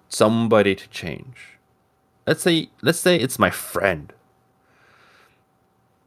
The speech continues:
or it's just, it's just anybody. Like, if it's somebody, if I'm, I'm trying to convince somebody, let's say you're a salesperson, you're trying to convince, you're basically a salesperson for your ideology,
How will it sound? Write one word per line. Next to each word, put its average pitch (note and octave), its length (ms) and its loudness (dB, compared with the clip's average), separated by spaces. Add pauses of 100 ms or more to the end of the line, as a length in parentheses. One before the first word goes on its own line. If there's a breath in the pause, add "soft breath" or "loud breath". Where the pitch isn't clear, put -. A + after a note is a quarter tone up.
(160)
or G#2+ 240 4
it's F2+ 160 -2
just, C3 200 -4
it's E3 200 2
just - 200 -6
anybody. C3+ 320 2
Like, D#2+ 120 -6
if G#2 240 -2
it's B2 120 -6
somebody, F3+ 380 4
if D#3+ 80 2
I'm, C#3 200 4
I'm B2 100 -2
trying F#3+ 140 2
to A3+ 60 2
convince A#2 520 0
somebody, D2+ 580 -8 (260)
let's G#2 140 -6
say - 60 -6
you're G#2 80 -2
a - 40 -6
salesperson, - 760 -10 (280 soft breath)
you're G2 100 -8
trying D#3 120 -2
to - 60 -8
convince, G#2 340 -2
you're B2+ 60 -6
basically G3 240 2
a - 20 -4
salesperson F2+ 540 -6
for - 120 -8
your D#2 100 -2
ideology, E2+ 600 0